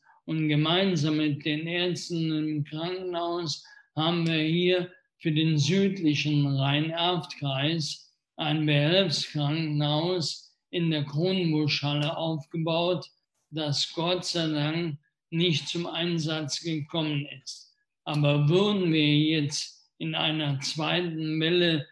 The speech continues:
der Pandemie die Situation bekommen,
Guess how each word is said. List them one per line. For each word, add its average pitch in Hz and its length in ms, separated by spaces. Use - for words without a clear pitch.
der 160 120
Pandemie 160 1000
die 160 160
Situation 156 1040
bekommen, 170 640